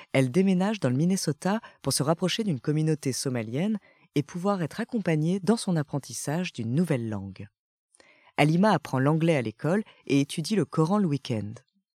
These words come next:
À huit ans, elle commence à porter le voile. Halima est heureuse, enchantée de pouvoir porter le hijab,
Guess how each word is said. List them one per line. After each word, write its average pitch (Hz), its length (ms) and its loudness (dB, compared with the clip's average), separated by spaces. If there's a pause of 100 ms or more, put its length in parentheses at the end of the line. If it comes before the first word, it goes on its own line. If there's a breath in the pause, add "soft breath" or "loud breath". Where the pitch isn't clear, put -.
(360 loud breath)
À 123 80 2
huit 131 320 -2
ans, 240 100 2
elle 202 100 0
commence 147 300 -2
à 139 60 -2
porter 165 260 -4
le 127 80 -6
voile. 104 340 -8 (640)
Halima 147 380 2
est 131 160 -2
heureuse, 131 420 -2
enchantée 151 380 0
de 196 80 0
pouvoir 127 260 -2
porter 156 300 -2
le 131 100 0
hijab, 123 440 -4